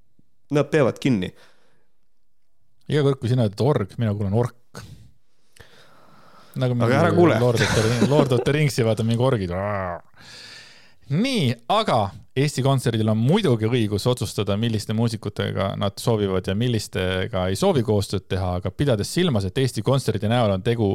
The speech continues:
Speaker 2: riikliku sihtasutusega, mis tegutseb riiklikule rahastusele toetudes, ei ole vastuvõetav, kui koostöösuhteid öeldakse üles tuimalt kehtivat õigust rikkudes.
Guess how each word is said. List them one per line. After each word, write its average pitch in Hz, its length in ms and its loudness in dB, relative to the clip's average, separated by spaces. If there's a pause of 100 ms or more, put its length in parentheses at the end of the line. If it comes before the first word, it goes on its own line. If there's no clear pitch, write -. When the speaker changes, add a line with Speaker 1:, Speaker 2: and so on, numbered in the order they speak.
(100)
Speaker 2:
riikliku 113 600 -2
sihtasutusega, 101 880 -2 (240)
mis - 180 -6
tegutseb 131 460 -2 (180)
riiklikule 117 680 0
rahastusele 104 600 -2
toetudes, 117 480 0
ei 110 160 0
ole 120 160 4
vastuvõetav, 131 720 0
kui 104 160 -2
koostöösuhteid 120 800 0
öeldakse 113 400 -2
üles 139 240 -2
tuimalt 139 420 0
kehtivat 131 540 -6
õigust 117 400 -4
rikkudes. - 400 -12